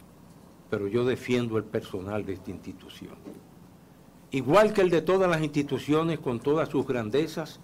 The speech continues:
y sus debilidades. Y decirles a ustedes también que fue ese partido, ¿m? una facción del Partido de la Liberación Dominicana,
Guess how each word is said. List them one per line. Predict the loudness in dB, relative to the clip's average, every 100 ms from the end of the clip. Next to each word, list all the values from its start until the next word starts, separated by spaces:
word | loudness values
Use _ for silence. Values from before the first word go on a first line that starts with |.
| -20 -20 -14 -12
y |
sus | -6 -4
debilidades. | -2 -2 -4 -6 -6 -6 -8 -16 -20 -20 -20 -20 -20 -20 -20 -20 -20 -20 -20 0
Y | 4
decirles | 4 4 4 4
a | 4
ustedes | 2 4 4 4 -2 -10 -20 -20 -20 -20 -10
también | -6 -4 -4 -4 -8 -20 -20 -20 -20 -20 -20 -20 -20 -20 -14 0
que | 0
fue | 2 6 6 4 0 0
ese | 2 4 4
partido, | 2 0 0 0 2 0 -4 -12 -20 -20 -20 -20 -20 -20 -20 -20 -20 -8
¿m? | -4 -4 -8 -16 -20 -20 -2
una | 2 4 4
facción | 2 2 4 4
del | 4 4
Partido | 2 2 2 4
de | 4
la | 4
Liberación | 4 2 2 0 0
Dominicana, | 0 -2 -2 -4 -4 -8